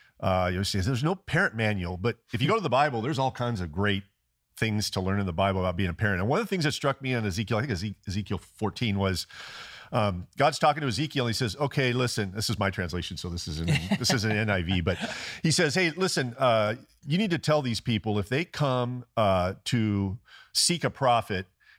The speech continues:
and it's not you, then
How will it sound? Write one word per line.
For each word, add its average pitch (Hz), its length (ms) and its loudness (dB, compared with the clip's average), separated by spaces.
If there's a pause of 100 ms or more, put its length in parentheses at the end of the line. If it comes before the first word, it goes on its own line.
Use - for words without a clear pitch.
(160)
and 104 600 2
it's 123 220 0
not 131 260 0
you, 104 500 2 (440)
then 110 440 2